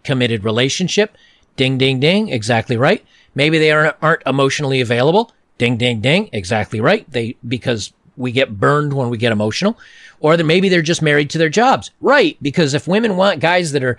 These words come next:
successful and make good money, they usually have to work a lot of hours at very hard jobs. You can't have it all. He can't be there for you when you need him, but also at a job working very hard to bring home good bucks.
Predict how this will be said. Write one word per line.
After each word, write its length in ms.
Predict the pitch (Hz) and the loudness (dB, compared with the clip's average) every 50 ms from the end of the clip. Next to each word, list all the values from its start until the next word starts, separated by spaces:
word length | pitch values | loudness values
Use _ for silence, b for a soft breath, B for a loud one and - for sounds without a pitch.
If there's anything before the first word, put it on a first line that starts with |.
| B B B B | B B B B
successful 760 | - - 160 - - - - 185 180 - - - 196 175 | -6 -6 -4 -4 -2 0 0 0 0 -2 -4 -2 0 0
and 120 | 170 156 147 | 0 0 0
make 240 | 147 156 - 135 117 | 0 -2 -2 -2 -2
good 180 | 147 156 139 | 0 0 0
money, 400 | 120 123 127 135 170 214 247 240 b b b b b b b | 0 0 0 2 2 0 0 -2 b b b b b b b
they 120 | - 101 98 | -8 -6 -4
usually 440 | 110 113 127 170 175 156 185 170 156 | -2 0 2 2 2 2 0 2 2
have 180 | 160 160 156 | 2 0 0
to 80 | - 151 | -2 -2
work 220 | 135 147 147 - - | 0 0 -2 -2 -2
a 80 | 123 117 | -2 -2
lot 300 | 117 117 131 151 165 147 | 0 0 0 2 2 0
of 100 | 139 135 | 2 2
hours 360 | 160 180 170 139 123 120 117 | 2 2 2 2 0 0 -2
at 100 | 131 120 | -6 -4
very 280 | - 127 131 151 165 | -2 0 0 0 0
hard 320 | 147 - 151 151 160 151 117 | 0 0 0 0 0 0 -2
jobs. 500 | - 160 180 214 190 117 87 80 - - B B B B B | -2 0 2 2 2 0 0 -4 -14 -20 B B B B B
You 140 | 156 185 | -4 -4
can't 300 | 180 - - 214 214 185 | -2 0 0 0 0 2
have 220 | 170 180 180 180 156 | 2 2 2 2 2
it 60 | 170 | 2
all. 160 | 180 180 143 | 2 2 2
He 120 | 113 123 120 | 0 -2 -4
can't 300 | - - 202 202 175 156 | -2 0 0 0 2 0
be 100 | 156 165 | 0 -2
there 340 | 143 117 139 151 175 180 | 0 0 2 2 2 0
for 120 | 170 - 175 | 0 0 -2
you 160 | 151 151 147 | 0 0 0
when 180 | 139 143 139 135 | 0 0 0 0
you 80 | 135 | 0
need 220 | 143 160 175 170 127 | 0 2 2 2 2
him, 220 | 120 120 117 123 B B B B B B | 0 0 -2 -4 B B B B B B
but 120 | - 135 | -2 0
also 320 | 143 156 175 165 - 180 156 | 2 2 2 2 2 2 2
at 80 | 147 | 2
a 40 | 135 | 2
job 400 | 120 104 131 143 147 147 139 123 | 0 0 0 0 2 2 0 0
working 340 | 123 139 143 131 - 135 117 | 0 0 0 0 -2 -2 -2
very 220 | 101 135 143 139 | 0 2 2 2
hard 300 | 123 113 127 131 135 123 - | 2 2 2 0 0 -2 -4
to 100 | - 139 | -8 -8
bring 280 | 120 107 135 135 131 | -4 -2 -2 0 0
home 240 | 127 120 127 127 123 | 0 0 0 0 -2
good 300 | 113 123 131 127 117 117 - _ _ - _ - | -2 0 -2 -2 -2 -4 -14 _ _ -20 _ -4
bucks. 400 | - 131 110 101 - - - - | -2 0 0 -2 -4 -12 -18 -18